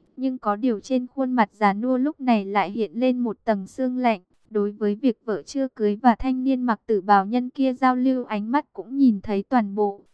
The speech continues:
Vị đạo hữu này có dung mạo so với địa linh tiên tử ngày trước quả thực giống nhau như đúc, đến thiếu chút đã lừa gạt lão phu rồi, không biết đạo hữu là người phương nào. Vũ Thái Đấu lúc này đã không còn vẻ ngỡ ngàng như trước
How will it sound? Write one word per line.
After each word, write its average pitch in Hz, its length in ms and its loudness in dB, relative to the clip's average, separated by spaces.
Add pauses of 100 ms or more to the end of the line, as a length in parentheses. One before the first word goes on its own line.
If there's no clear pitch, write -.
(340)
Vị 196 160 -2
đạo 202 240 2
hữu 208 200 -4
này 254 320 2
có 196 180 -2
dung 254 260 0
mạo 208 180 0
so 254 240 0
với 214 240 0
địa 233 220 0
linh 254 240 -2
tiên 262 260 -2
tử 226 200 -2
ngày 196 300 -2
trước - 280 -8
quả 226 160 2
thực 214 240 -4
giống 208 300 -2
nhau 254 220 2
như 254 220 -2
đúc, 277 220 -4 (300)
đến 214 240 0
thiếu 214 260 -2
chút 302 260 -8
đã 196 160 2
lừa 247 260 0
gạt 202 260 2
lão 220 340 0
phu 262 180 -4
rồi, 214 440 0 (320)
không 254 240 -8
biết 302 200 -4
đạo 220 200 2
hữu 208 200 -4
là 269 180 2
người 202 380 -2
phương 254 260 -4
nào. 202 400 2 (420)
Vũ 185 180 -6
Thái 208 260 0
Đấu 202 220 0
lúc 262 260 -4
này 233 240 2
đã 156 180 0
không 262 240 -8
còn 214 300 -2
vẻ 196 180 -2
ngỡ 190 240 -4
ngàng 240 340 0
như 247 140 -4
trước 320 380 -6